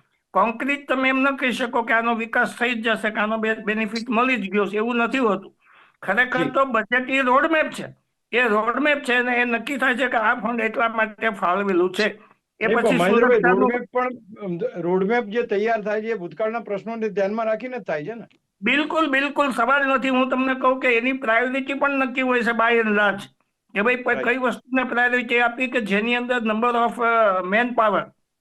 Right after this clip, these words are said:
Speaker 1: એ જે એન્ગેજ થયેલો છે, તો સૌથી મોટું મેન પાવર જ્યાં રોકાયેલો છે એ ખેતીવાડી છે.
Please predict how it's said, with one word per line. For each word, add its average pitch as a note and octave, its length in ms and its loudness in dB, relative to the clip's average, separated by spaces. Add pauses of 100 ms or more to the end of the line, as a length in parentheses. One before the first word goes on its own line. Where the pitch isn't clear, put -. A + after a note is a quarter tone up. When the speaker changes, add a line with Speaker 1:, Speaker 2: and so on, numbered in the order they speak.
(220)
Speaker 1:
એ G#3+ 100 0
જે G#3+ 140 0
એન્ગેજ B3 420 0
થયેલો B3 380 2
છે, A#3+ 160 -2
તો A#3 180 -2
સૌથી A3+ 360 -2
મોટું A#3+ 440 0
મેન A#3 240 0
પાવર A#3 260 2
જ્યાં A3+ 240 2
રોકાયેલો A#3 520 0
છે A3+ 100 -2
એ A#3+ 80 0
ખેતીવાડી C4 580 0
છે. - 120 -14